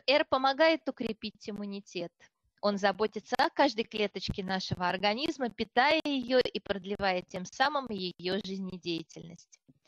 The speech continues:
Витамины и минералы, входящие в состав комплекса Сеньор Р, относятся к необходимым компонентам пищи, выполняющим в организме важные физиологические функции. Обеспечение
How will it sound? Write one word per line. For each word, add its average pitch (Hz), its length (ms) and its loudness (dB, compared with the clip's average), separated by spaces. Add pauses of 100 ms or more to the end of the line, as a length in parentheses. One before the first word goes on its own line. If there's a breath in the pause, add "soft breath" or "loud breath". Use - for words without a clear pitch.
(560 loud breath)
Витамины 311 580 0
и 294 60 -4
минералы, 285 600 2
входящие 233 600 0
в - 20 -12
состав 220 400 -2 (100)
комплекса 208 480 -8
Сеньор 190 460 -8 (180)
Р, 277 280 4
относятся - 640 -6
к - 100 -8
необходимым 233 680 -2
компонентам 214 960 -4
пищи, 202 440 -6
выполняющим 190 720 -2
в 170 80 -6
организме 220 720 -6 (360 loud breath)
важные 254 540 0
физиологические 196 960 -2 (100)
функции. 180 680 -10 (520)
Обеспечение 247 720 0